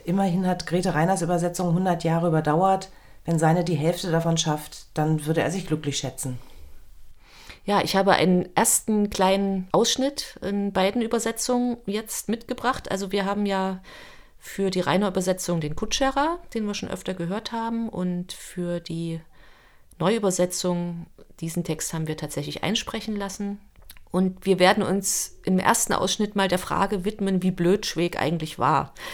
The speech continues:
Speaker 2: Es wird ja unter anderem auch vorgeworfen, der alten Übersetzung, dass sie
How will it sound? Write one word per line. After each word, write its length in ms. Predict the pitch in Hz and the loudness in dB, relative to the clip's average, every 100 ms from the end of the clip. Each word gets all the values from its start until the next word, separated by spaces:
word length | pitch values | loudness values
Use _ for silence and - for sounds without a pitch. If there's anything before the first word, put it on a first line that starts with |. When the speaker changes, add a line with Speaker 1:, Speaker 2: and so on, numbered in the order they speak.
| - - - | -14 -16 0
Speaker 2:
Es 180 | 165 - | 2 6
wird 220 | 196 196 | 4 6
ja 160 | 180 - | 6 6
unter 320 | 180 175 - | 6 6 6
anderem 440 | 165 190 190 190 | 6 4 4 2
auch 560 | - 156 180 190 - - - | 4 4 4 2 -6 -18 -18
vorgeworfen, 1040 | - - 175 180 185 180 180 185 185 220 220 | -4 6 8 8 6 4 4 4 2 0 0
der 480 | 185 175 175 - - | 0 0 -2 -4 0
alten 280 | 160 160 | 0 2
Übersetzung, 920 | 175 190 185 - - 202 208 202 190 185 | 0 0 0 -2 -2 -2 -2 -2 -4 -6
dass 240 | - 165 - | -6 -4 -4
sie 400 | 185 185 185 | -2 -2 -6